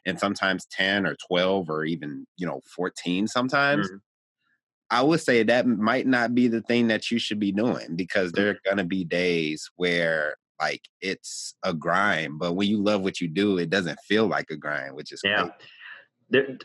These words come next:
Speaker 2: now there's two sides to that, and I wanna, I wanna speak to that, and this kinda comes from my business psychology background. Um, everyone always says, "Follow your passion," which is, I'm not, I'm not a hundred percent behind that,
Speaker 1: Yeah.
Speaker 2: because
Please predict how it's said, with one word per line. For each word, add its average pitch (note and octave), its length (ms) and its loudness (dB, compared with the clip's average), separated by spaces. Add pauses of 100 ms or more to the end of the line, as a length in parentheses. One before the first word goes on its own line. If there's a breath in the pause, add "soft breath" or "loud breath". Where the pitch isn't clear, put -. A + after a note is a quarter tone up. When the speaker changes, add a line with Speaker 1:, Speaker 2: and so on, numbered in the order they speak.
(120)
Speaker 2:
now C3+ 240 2
there's D3 260 2
two F3+ 160 2
sides B2 460 0
to F#2+ 100 2
that, F2 220 4
and F2 80 -4
I F2+ 40 0
wanna, F#2 380 0
I F#2 100 -2
wanna F#2 140 -2
speak G#2+ 320 -4
to G2 140 0
that, E2 220 2
and F2+ 120 -4
this F#2+ 100 -2
kinda F#2 220 -2
comes F#2 240 -2
from F#2 160 -2
my F2 180 2
business F#2 320 -2
psychology F2+ 640 0
background. D#2 760 -6
Um, E2 380 -2 (100)
everyone G#2 400 2
always F2+ 540 2
says, E2 500 -2
"Follow G#2+ 400 0
your F2+ 380 -4
passion," - 400 -4 (1040)
which E3+ 240 2
is, A3 340 4
I'm A3+ 220 0
not, A3+ 160 2
I'm A3 120 2
not A#3+ 140 2
a G3+ 100 2
hundred F3 280 0
percent C3 340 0
behind F3 380 0
that, - 240 -8 (500)
Speaker 1:
Yeah. E2+ 200 4
Speaker 2:
because A#2+ 300 2